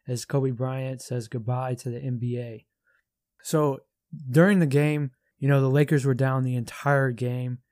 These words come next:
They didn't score their first points until seven minutes into the first quarter. And after the game, he did admit that he was feeling nervous just because it was his final game.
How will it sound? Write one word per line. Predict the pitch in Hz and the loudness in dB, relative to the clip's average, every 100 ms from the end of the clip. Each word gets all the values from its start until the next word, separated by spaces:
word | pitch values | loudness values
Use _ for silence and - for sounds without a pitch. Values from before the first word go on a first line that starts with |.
| _ - | _ -2
They | 143 | 2
didn't | 151 143 | 4 2
score | - 151 | 0 2
their | 139 | 2
first | 131 160 156 - | 0 0 0 0
points | - 143 143 143 - - _ | -2 0 0 -4 -14 -20 _
until | 131 127 135 123 | -8 -4 -4 -4
seven | - 151 139 143 | -4 -2 0 0
minutes | 135 135 127 - | 0 -2 -2 -4
into | 131 127 123 | -4 -4 -8
the | 117 | -10
first | - 123 - | -8 -8 -8
quarter. | - 135 139 139 135 131 _ - | -8 -2 0 0 -4 -8 _ -2
And | 147 143 135 131 _ _ - | 2 2 0 -6 _ _ 4
after | 160 170 170 | 6 6 4
the | 151 | 4
game, | 135 143 147 143 | 4 4 4 2
he | 139 | 0
did | 143 147 | 4 4
admit | 139 135 135 | 4 2 0
that | 135 120 | 0 -2
he | 139 | 0
was | 131 | 0
feeling | - 143 139 131 | 0 0 2 0
nervous | 135 131 135 - | 0 0 -2 -2
just | 127 - | -6 -4
because | 135 123 | -6 -6
it | 123 | -6
was | 127 120 | -6 -6
his | 120 | -8
final | - 127 123 | -6 -6 -6
game. | 117 123 127 123 | -6 -8 -8 -12